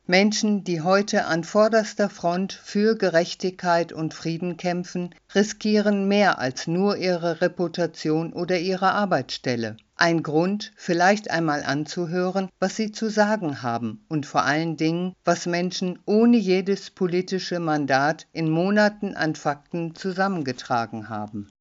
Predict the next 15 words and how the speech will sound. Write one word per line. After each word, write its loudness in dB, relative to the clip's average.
Hier 2
gibt -4
es -6
eine 0
schriftliche -4
Kurzform -4
von -2
dem, -2
was -4
zum -4
Beispiel 0
Gerd 0
van 2
den 0
Bosche, -4